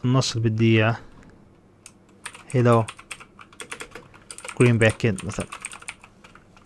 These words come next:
أحط نقطتين وأعمل run.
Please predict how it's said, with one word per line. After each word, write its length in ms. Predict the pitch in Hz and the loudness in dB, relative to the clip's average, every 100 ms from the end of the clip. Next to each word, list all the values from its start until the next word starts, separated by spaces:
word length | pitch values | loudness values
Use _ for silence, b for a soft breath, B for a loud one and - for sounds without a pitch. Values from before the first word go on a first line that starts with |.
| - - - - - _ _ - - | -20 -20 -18 -18 -18 _ _ -10 -10
أحط 200 | - - - _ _ - | -8 -10 -12 _ _ -8
نقطتين 580 | - 101 - 131 190 226 | -6 -6 -2 0 0 0
وأعمل 380 | 117 120 127 - - - - - - - - 127 | 0 0 0 -2 -14 -16 -20 -20 -20 -20 -8 2
run. 140 | 113 | 2